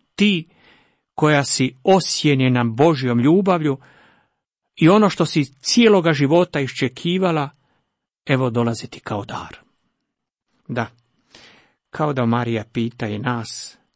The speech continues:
prijatelji, kako ste? Kako se osjećate dočekujući rođenje svoga spasitelja? Sjetimo se, podijeliti tu radost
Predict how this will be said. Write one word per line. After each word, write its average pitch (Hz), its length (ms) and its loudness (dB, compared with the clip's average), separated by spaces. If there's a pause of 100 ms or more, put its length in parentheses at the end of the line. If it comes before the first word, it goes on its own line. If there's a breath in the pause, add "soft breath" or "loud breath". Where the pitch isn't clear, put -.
(240)
prijatelji, 113 560 -10
kako - 480 -14
ste? - 260 -14 (1400 loud breath)
Kako - 260 -4
se - 180 -2
osjećate 127 1000 -4 (680 soft breath)
dočekujući 151 1120 -4
rođenje 117 540 -2
svoga 101 360 -4
spasitelja? - 720 -10 (2000)
Sjetimo 220 460 -2
se, 117 220 -4 (2250 soft breath)
podijeliti 143 560 0
tu 131 140 0
radost 143 680 -4